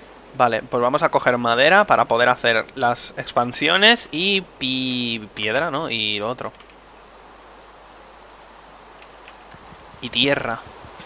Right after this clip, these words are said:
Es que creo que con una esencia hostil de estas no me basta. No lo he mirado aún, lo miraré cuando... en serio, tío, he gastado todo para esto. Joder. Ay,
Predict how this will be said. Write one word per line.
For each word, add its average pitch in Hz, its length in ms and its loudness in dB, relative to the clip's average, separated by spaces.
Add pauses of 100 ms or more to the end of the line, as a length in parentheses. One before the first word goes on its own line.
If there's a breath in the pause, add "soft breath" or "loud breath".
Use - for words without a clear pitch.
(3500)
Es - 60 -14
que 147 120 4
creo 147 160 8
que 175 100 6
con 170 80 4
una 170 100 8
esencia 156 340 4
hostil 139 300 2
de 135 60 6
estas 139 180 4
no 139 120 2
me 117 100 0
basta. 117 320 2
No 135 80 2
lo 165 60 6
he - 20 2
mirado 170 240 10
aún, 160 260 8
lo 151 80 2
miraré 123 260 4
cuando... 147 320 2 (960)
en 123 80 -12
serio, 120 340 0
tío, 123 140 2
he 127 40 0
gastado 127 280 4
todo 123 340 2
para 123 260 6
esto. 143 480 -6
Joder. 135 340 0 (1120 loud breath)
Ay, 165 200 -4